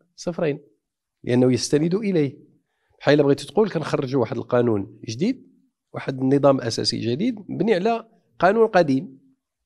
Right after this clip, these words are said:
في، في الصلاحيات ديال الجامعات، في المهام ديال الجامعات، في المهام ديال الأساتذة، في التكوين ديال، الآن رحنا دخلنا للجامعات الافتراضية ودخلنا للتعليم عن بعد،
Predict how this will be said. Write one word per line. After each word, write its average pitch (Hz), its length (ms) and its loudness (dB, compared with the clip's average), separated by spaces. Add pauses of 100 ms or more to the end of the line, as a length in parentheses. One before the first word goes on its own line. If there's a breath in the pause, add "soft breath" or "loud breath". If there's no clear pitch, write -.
(160)
في، 113 240 -4 (400 soft breath)
في 127 100 -10 (520)
الصلاحيات 127 520 0
ديال 120 200 -2
الجامعات، 113 760 6
في - 80 -12
المهام 123 380 0
ديال 117 120 -6
الجامعات، 120 580 0
في 143 60 -8
المهام 123 300 0
ديال 131 100 -6
الأساتذة، 127 640 2
في 139 60 0
التكوين 131 340 -2
ديال، 123 180 -2 (300 loud breath)
الآن 135 420 4 (320 loud breath)
رحنا 131 260 -2
دخلنا 135 300 0
للجامعات 123 520 2
الافتراضية 123 640 2
ودخلنا 131 340 0
للتعليم 113 380 -2
عن 131 160 2
بعد، 147 360 4